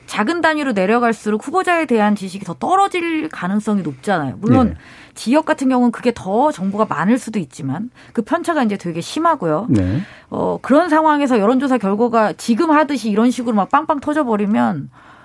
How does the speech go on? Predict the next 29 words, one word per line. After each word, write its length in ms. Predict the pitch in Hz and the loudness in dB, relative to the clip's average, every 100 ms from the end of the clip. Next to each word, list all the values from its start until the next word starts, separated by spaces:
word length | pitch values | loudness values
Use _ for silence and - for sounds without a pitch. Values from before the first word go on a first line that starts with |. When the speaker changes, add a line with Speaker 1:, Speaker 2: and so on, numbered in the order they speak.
| - _ _ - | -20 _ _ 0
Speaker 1:
와, 380 | 214 180 175 175 | 0 0 -4 -2
저는 260 | 254 269 | 0 2
막 80 | 208 | 2
상상하고 480 | - 392 392 349 311 | -2 0 2 2 0
싶지도 300 | - - 214 | -6 -6 -4
않습니다. 260 | 147 120 - | -4 0 2
Speaker 2:
제일 140 | 185 | 2
심각한 420 | 196 202 196 190 | 2 2 2 4
문제 200 | 147 151 | 4 4
중에 160 | 147 151 | 4 4
하나가 640 | 147 135 110 110 131 95 82 | 6 4 4 2 4 2 -2
그 160 | - 123 | 0 2
예비 300 | 117 151 185 | 6 4 4
경선 320 | 180 165 165 | 4 4 6
내지 180 | 143 131 | 6 4
경선 360 | 117 117 180 180 | 4 4 4 4
과정에서 720 | 139 120 98 92 90 90 95 | 4 4 2 0 -2 -2 -2
당에서 340 | 117 135 151 | 2 4 4
공천하는데 800 | 156 135 143 190 170 151 143 135 | 4 4 4 2 4 4 4 4
정당성의 640 | 123 107 127 151 139 127 | 2 2 4 4 4 2
근거로 400 | 127 110 110 107 | 4 2 2 2
이제 120 | 104 98 | 2 0
경선하는데 720 | 107 107 131 117 113 107 110 | 2 2 4 4 4 4 4
여론조사가 440 | 98 165 160 139 | 4 2 4 2
들어가는 280 | 117 104 98 | 2 2 2
경우가 160 | 98 98 | 0 -2
많잖아요. 440 | 80 - 82 73 | -4 -6 -8 -6
Speaker 1:
네. 180 | 80 143 139 - - - | -8 -12 -16 -20 -6 2
Speaker 2:
여기에서 800 | 131 139 190 190 175 190 202 | 2 4 4 4 4 4 4